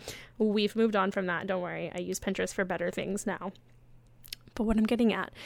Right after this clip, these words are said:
is one of those cheesy quotes that always came up is,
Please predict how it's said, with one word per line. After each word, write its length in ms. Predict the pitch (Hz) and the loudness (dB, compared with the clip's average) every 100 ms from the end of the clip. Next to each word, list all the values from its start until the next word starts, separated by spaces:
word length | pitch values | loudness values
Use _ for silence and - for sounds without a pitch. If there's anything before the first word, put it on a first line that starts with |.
| - - | -12 4
is 160 | 233 | 6
one 180 | 214 233 | 8 6
of 140 | 302 311 | 6 8
those 240 | 302 - | 6 4
cheesy 640 | - 240 220 214 226 214 - _ _ - | -2 0 2 4 4 4 0 _ _ -14
quotes 800 | - 208 196 214 233 - - - _ | 0 4 6 4 2 -2 -2 -8 _
that 120 | 214 | 2
always 300 | 214 208 233 | 8 8 8
came 240 | - 233 196 | 6 4 4
up 220 | 185 - - - - - - | 0 -4 -20 -20 -20 -20 0
is, 280 | 226 208 202 | 4 4 4